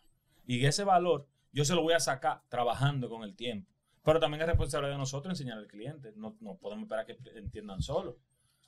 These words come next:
¿Sabes? Yo no, yo no sé dibujar así, ¿cómo yo voy a aprender solo? Y tengo que ponerme a entender. O tú me tienes que enseñar si tú quieres que yo dibuje como tú. Entonces, me pasa eso con los clientes. ¿Hace cuánto? Bueno, yo estudiando, yo no quería saber de cliente. Ay, no, no.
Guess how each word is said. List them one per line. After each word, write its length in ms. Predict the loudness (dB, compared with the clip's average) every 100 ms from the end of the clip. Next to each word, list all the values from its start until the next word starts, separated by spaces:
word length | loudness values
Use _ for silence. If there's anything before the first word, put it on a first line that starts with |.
| _ _
¿Sabes? 420 | 6 6 4 -6
Yo 140 | 4 4
no, 200 | 4 -2
yo 160 | 2 4
no 120 | 4
sé 140 | 4
dibujar 340 | 2 2 4 4
así, 240 | 4 0
¿cómo 220 | 0 0 2
yo 80 |
voy 80 | 2
a 20 |
aprender 260 | 2 0 -2
solo? 200 | -2 -2
Y 40 | 0
tengo 140 | 0
que 120 | 0
ponerme 440 | 0 8 8 8 0
a 40 |
entender. 520 | -2 -2 2 2 2 _ _
O 180 | 4 4
tú 100 | 4
me 100 | 2
tienes 200 | -2 -6
que 60 |
enseñar 360 | -6 -4 -2 -2
si 100 | -2
tú 120 | -8
quieres 180 | -4 -4
que 80 | -2
yo 80 | -6
dibuje 300 | -6 -12 -12
como 200 | -10 -10
tú. 220 | -10 -12 _ -20 _ _
Entonces, 400 | _ 0 2 2 -2 _ -8
me 260 | 4 4
pasa 220 | 6 4 2
eso 120 | -4
con 120 | -6
los 80 | -8
clientes. 500 | -6 -6 -6 -12 -18 _ _ _ _ 0
¿Hace 260 | 2 2 0
cuánto? 880 | 0 -2 -2 -2 0 -2 -4 -8 _ _
Bueno, 220 | -6 -2
yo 260 | 2 2 4
estudiando, 640 | 2 -2 -4 -4 -4 -6
yo 100 | -2
no 120 | 0 2
quería 160 | 2
saber 200 | 2 2
de 80 | -2
cliente. 380 | -4 -6 -6 -4
Ay, 80 | -4
no, 140 | -4
no. 200 | -6 -10